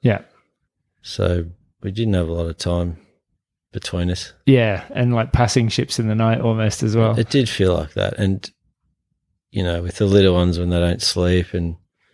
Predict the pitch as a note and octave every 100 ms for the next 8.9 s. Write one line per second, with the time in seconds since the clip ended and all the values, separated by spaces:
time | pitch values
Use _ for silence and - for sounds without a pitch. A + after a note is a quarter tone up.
0 | _ _ - F#2 F2+ F2 F2 - E2+ E2+
1 | E2+ E2+ E2+ - _ _ _ _ _ _
2 | F#2+ - - _ _ _ _ _ _ _
3 | - A#2 - - - F#2+ F2 F2 F2+ F#2
4 | - F2+ F2 - - - - - - -
5 | - A2 - D3 C#3 G2+ G2+ G#2 - G2
6 | - - G2+ G2+ G2 F#2+ F#2 - F#2 F#2
7 | F#2 - F2+ F#2+ - - - - - -
8 | _ _ _ _ - G2 A#2 - -